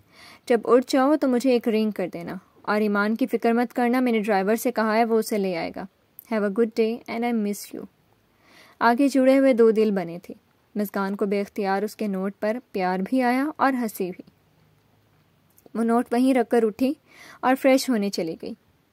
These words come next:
बाथरूम से बाहर आकर उसने सबसे पहले यावर को कॉल की थी। बेल जाती रही मगर किसी ने उठाया नहीं। यकीनन उसका फ़ोन वाइब्रेशन या साइलेंट मोड पे लगा होगा और वो मीटिंग में बिजी होगा।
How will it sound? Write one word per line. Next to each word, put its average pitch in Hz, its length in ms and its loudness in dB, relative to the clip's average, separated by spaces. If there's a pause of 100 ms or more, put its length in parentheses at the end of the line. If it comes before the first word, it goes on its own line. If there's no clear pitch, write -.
(140)
बाथरूम 185 380 0
से 214 120 -4
बाहर 202 300 -2
आकर 196 260 -2
उसने 220 240 -4
सबसे 233 320 -4
पहले 208 240 -2
यावर 190 340 0
को 220 140 -2
कॉल 185 280 -2
की 185 200 -10
थी। - 180 -14 (960)
बेल 247 220 4
जाती 262 340 4
रही 277 180 4
मगर 233 260 2
किसी 226 260 -2
ने 220 100 0
उठाया 220 380 -2
नहीं। 226 280 -2 (160)
यकीनन 214 400 -2
उसका 220 220 -6
फ़ोन 202 340 -4
वाइब्रेशन 202 560 0
या 233 120 2
साइलेंट 220 440 0
मोड 196 200 -2
पे 190 140 -4
लगा 180 220 -6
होगा 185 300 -14 (500)
और 202 60 -4
वो 202 80 -2
मीटिंग 196 320 -2
में 214 120 -2
बिजी 226 260 2
होगा। 214 300 -2